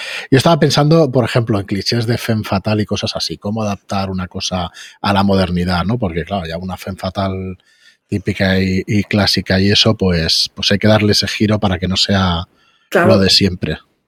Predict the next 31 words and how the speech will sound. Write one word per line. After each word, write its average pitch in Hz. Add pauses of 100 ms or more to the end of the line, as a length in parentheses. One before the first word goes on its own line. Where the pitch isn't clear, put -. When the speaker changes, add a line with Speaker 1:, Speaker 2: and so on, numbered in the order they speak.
(260)
Speaker 2:
Sí, 196
sí, 185
para 185
que 165
tenga 160
algún 175
tipo 180
de 196
interés, 190
porque -
realmente 160 (400)
Speaker 1:
Claro, 90
pues 87
eso. - (420)
Una 185
mujer -
Speaker 2:
Ay, -
Speaker 1:
que -
Speaker 2:
en 214
Speaker 1:
te 208
Speaker 2:
su 240
Speaker 1:
trae 233
por 202
la -
Speaker 2:
momento 113
Speaker 1:
calle 110
de 107
la 104
amargura, 104
pues 90
sí, 104